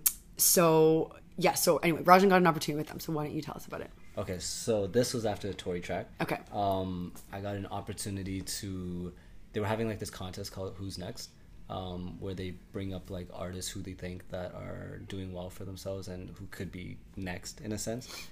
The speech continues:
Speaker 1: And how'd you
Speaker 2: Um,
Speaker 1: hear about this?
Speaker 2: I heard about it through Facebook.
Speaker 1: Okay.
Speaker 2: I believe
Speaker 1: You saw, like,
Speaker 2: Facebook.
Speaker 1: an ad or something, or, like
Speaker 2: Yeah, I saw, like, it said, like, "Hot ninety-seven, who's next? Submit your music," right?
Speaker 1: Oh, cool.
Speaker 2: Um, and you had to pay, like, thirty bucks to submit your music, right? I'm like, "Fuck it, might as well take a chance," right?
Speaker 1: Mm-hmm.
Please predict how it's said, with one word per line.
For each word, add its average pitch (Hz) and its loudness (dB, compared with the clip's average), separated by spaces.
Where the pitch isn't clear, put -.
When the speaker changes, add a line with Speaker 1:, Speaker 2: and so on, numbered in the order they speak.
Speaker 1:
And 202 8
how'd 185 6
you 196 6
Speaker 2:
Um, 180 4
Speaker 1:
hear 175 4
about 147 0
this? - -8
Speaker 2:
I 101 0
heard 95 -4
about 147 0
it 127 -6
through 107 -4
Facebook. 160 -6
Speaker 1:
Okay. 185 -4
Speaker 2:
I 165 -8
believe - -6
Speaker 1:
You 180 6
saw, 156 2
like, 151 2
Speaker 2:
Facebook. 147 0
Speaker 1:
an - -
ad 143 0
or 156 4
something, 165 0
or, 151 2
like 147 0
Speaker 2:
Yeah, 98 2
I 92 -2
saw, 101 -4
like, 98 -4
it - -12
said, 98 -6
like, 95 -4
"Hot 95 -6
ninety-seven, 92 -8
who's 95 -10
next? 90 -6
Submit 92 -8
your 92 -8
music," 87 -8
right? 90 -6
Speaker 1:
Oh, 202 -4
cool. - -6
Speaker 2:
Um, 90 -8
and 98 -6
you 92 -4
had 90 -6
to - -10
pay, 98 -8
like, 87 -4
thirty 87 -6
bucks 90 -12
to - -14
submit 90 -10
your 95 -10
music, 92 -10
right? 98 -8
I'm 104 -6
like, 113 -2
"Fuck 110 0
it, 92 -2
might 95 -4
as 95 -8
well 95 -4
take 90 -8
a 90 -6
chance," 90 -6
right? 98 -6
Speaker 1:
Mm-hmm. 196 4